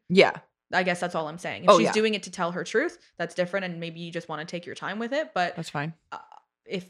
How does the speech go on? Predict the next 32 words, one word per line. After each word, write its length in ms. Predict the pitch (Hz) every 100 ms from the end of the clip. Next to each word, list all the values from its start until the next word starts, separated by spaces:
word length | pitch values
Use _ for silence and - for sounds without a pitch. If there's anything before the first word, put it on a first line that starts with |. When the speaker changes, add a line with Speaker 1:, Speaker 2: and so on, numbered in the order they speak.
| _
Speaker 2:
if 220 | 170 180
there's 200 | 180 180 -
any 300 | 175 180 185
part 320 | - 165 175
of 100 | 180
her 220 | 196 208
that 260 | 196 165 - 170
really 260 | 170 160
wants 380 | 170 165 170 175
it 120 | 180
for 140 | - 175
the 100 | 165
money, 480 | 165 165 220 247 -
I'm 200 | - 165
surprised 420 | 180 180 175 156 -
she 60 |
didn't 160 | 170 165
Speaker 1:
I'm 80 | 147
Speaker 2:
do 60 |
it, 120 | 170
like, 100 | 156
Speaker 1:
surprised, 280 | 160 175 156
Speaker 2:
right 80 | 170
Speaker 1:
yeah. 100 | 175
Speaker 2:
after 200 | 180 180
she 100 | 180
got 140 | 175 165
out 80 | 165
of 80 |
jail. 320 | 170 - 190 -
<laughs> 80 | 247
Speaker 1:
Yeah. 240 | 190 220